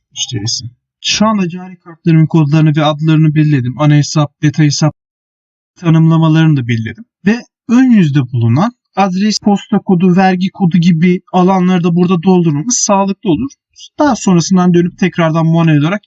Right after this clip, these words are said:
e, uğraşmamak için. Aynı şekilde diğer carimin de adresini belirliyorum. Bu carimin posta kodu.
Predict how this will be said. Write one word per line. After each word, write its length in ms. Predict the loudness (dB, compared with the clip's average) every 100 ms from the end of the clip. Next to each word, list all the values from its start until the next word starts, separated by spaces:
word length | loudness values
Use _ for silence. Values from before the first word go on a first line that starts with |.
| _ -2
e, 220 | 0 0
uğraşmamak 680 | 0 0 0 -2 -4 -4
için. 280 | -8 -10 -10 -12 _ _ _ _ _ _ _ _ _ _ -6
Aynı 300 | 0 2 2
şekilde 680 | 0 -4 -2 0 0 0
diğer 300 | 0 0 0
carimin 680 | 0 0 2 2 2 2 2
de 60 | -2
adresini 580 | -6 -6 -2 -2 -2
belirliyorum. 600 | -2 -4 -2 -2 0 -2 -4 _ _ _ _ _ -2
Bu 60 | 2
carimin 540 | 2 0 0 0 0
posta 380 | 0 -2 0 -4
kodu. 260 | -4 -8